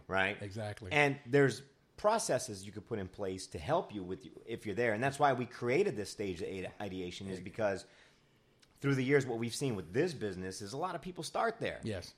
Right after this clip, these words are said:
Speaker 1: They don't know if this is the right business for them or
Speaker 2: Yeah,
Speaker 1: not.
Speaker 2: exactly.
Speaker 1: So they need basic information to even understand whether it makes sense to jump into stage one.
Speaker 2: Exactly.
Speaker 1: Right?
Speaker 2: And I think it's important to also say before we jump to the next one, Josh, is that ideation, regardless of what business you're getting into, and you kinda said this already,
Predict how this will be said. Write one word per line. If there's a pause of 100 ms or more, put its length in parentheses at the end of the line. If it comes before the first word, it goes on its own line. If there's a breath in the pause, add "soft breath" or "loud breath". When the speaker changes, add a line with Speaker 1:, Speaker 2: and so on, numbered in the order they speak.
Speaker 1:
They
don't
know
if
this
is
the
right
business
for
them
or
Speaker 2:
Yeah,
Speaker 1:
not.
Speaker 2:
exactly.
Speaker 1:
So
they
need
basic
information
to
even
understand
whether
it
makes
sense
to
jump
into
stage
one.
Speaker 2:
Exactly.
Speaker 1:
Right?
Speaker 2:
And
I
think
it's
important
to
also
say
before
we
jump
to
the
next
one,
Josh,
is
that
ideation,
regardless
of
what
business
you're
getting
into, (300 loud breath)
and
you
kinda
said
this
already,